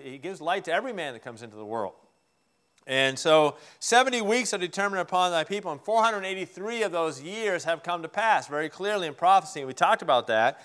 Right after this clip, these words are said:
and how there is, uh, there is a period of seven, um, years, uh, left.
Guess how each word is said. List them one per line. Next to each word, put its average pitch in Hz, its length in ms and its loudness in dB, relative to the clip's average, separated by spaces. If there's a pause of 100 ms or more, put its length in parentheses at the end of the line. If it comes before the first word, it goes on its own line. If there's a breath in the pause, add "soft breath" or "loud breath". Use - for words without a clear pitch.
(240 loud breath)
and 151 120 -4
how 180 160 4
there 175 160 2
is, 160 160 0
uh, 143 320 4
there 139 180 -4
is 131 120 -4
a 123 80 -6
period 156 300 -6
of 120 100 -6
seven, 131 480 -4
um, 104 380 -10 (160)
years, 120 440 -6
uh, 95 220 -14
left. 104 460 -6